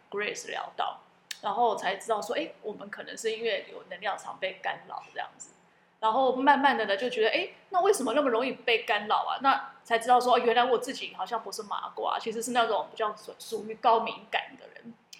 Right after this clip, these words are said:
然后 Grace 就跟我讲说，哎，其实有这样子的书，其实还有蛮多这样子的族群的，叫高敏感族这样子。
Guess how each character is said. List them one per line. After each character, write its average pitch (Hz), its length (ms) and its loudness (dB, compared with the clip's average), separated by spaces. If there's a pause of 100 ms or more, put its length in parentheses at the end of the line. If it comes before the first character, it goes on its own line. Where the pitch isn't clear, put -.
(220)
然 220 120 4
后 247 220 6
Grace 233 220 6
就 226 40 -2
跟 202 120 -4
我 214 80 -4
讲 180 180 -2
说， - 140 -2
哎， 330 100 2
其 240 180 -4
实 226 220 -8
有 214 180 0
这 240 140 2
样 233 100 6
子 233 120 -6
的 196 100 -6
书， 208 160 -8
其 226 100 -8
实 226 60 -2
还 214 120 2
有 208 80 -2
蛮 202 140 0
多 247 160 0
这 240 60 -4
样 220 160 2
子 - 100 -10
的 180 120 -12
族 180 260 -18
群 - 320 -12
的， - 220 -16 (200)
叫 214 80 -6
高 202 220 2
敏 202 180 -10
感 - 300 -6
族 - 140 -16 (100)
这 - 80 -12
样 - 160 -8
子。 - 160 -18